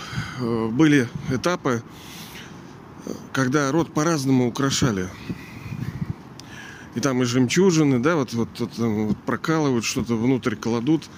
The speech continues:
Хотя у этого тоже своя история, когда,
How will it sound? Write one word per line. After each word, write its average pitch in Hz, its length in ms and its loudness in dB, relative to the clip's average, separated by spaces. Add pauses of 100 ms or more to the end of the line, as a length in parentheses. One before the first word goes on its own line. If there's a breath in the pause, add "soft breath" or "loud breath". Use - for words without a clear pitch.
(360 loud breath)
Хотя 127 240 2
у 127 140 2
этого 131 260 2
тоже 127 280 2
своя 117 400 2
история, 104 420 0
когда, 113 420 0